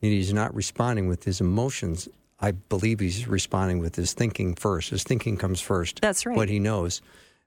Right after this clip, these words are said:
Speaker 1: And I think sometimes, um, men, maybe more so than women, try to think analytically, uh, and they always kinda go, "Well, women act emotionally," which just isn't true. But that's sometimes the way we think.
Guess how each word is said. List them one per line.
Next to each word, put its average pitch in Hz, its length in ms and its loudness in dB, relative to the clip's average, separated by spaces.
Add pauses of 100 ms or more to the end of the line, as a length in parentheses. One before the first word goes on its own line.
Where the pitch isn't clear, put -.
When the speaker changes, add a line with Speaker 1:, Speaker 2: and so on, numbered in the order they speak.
(140)
Speaker 1:
And 101 180 2
I - 140 0
think 110 220 -2
sometimes, 131 500 -2 (160)
um, 104 240 -2 (180)
men, 113 300 2
maybe 104 220 2
more 104 220 0
so 104 200 0
than 92 160 0
women, 101 380 0 (240)
try 101 160 0
to 92 100 0
think 104 320 -2
analytically, 101 880 0 (240)
uh, 101 240 0
and 101 220 2
they 98 180 2
always 95 320 -2
kinda 101 240 0
go, 95 140 2
"Well, 90 180 2
women 98 420 0 (160)
act 98 240 0
emotionally," 98 460 0
which 156 140 0
just - 180 -2
isn't 90 260 -4
true. 104 320 2 (540)
But 107 120 0
that's 110 180 0
sometimes 95 440 -2
the 95 60 4
way 85 100 2
we 82 120 -2
think. - 240 -6